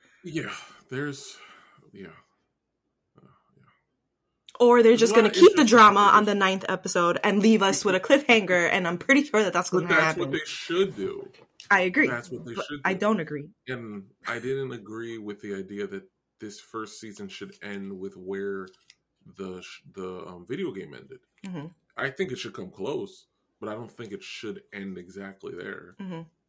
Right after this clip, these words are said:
Speaker 1: I think the audience should be given some suspense so that the second season can be built from that point.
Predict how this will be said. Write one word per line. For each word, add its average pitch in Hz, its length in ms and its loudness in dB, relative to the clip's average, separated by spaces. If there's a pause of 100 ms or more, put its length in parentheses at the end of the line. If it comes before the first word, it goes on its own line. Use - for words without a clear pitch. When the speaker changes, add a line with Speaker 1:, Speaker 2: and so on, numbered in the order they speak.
(220)
Speaker 1:
I 101 60 -14
think 110 220 -16
the 104 100 -14
audience 104 240 -12
should 101 140 -18
be 98 80 -16
given 101 240 -10
some 98 180 -16
suspense - 640 -16 (400)
so - 220 -12
that 98 220 -8
the 101 100 -12
second 113 460 -14
season 98 300 -14
can 95 160 -16
be 95 120 -12
built 101 400 -14
from 98 400 -16
that 92 220 -20
point. 101 220 -14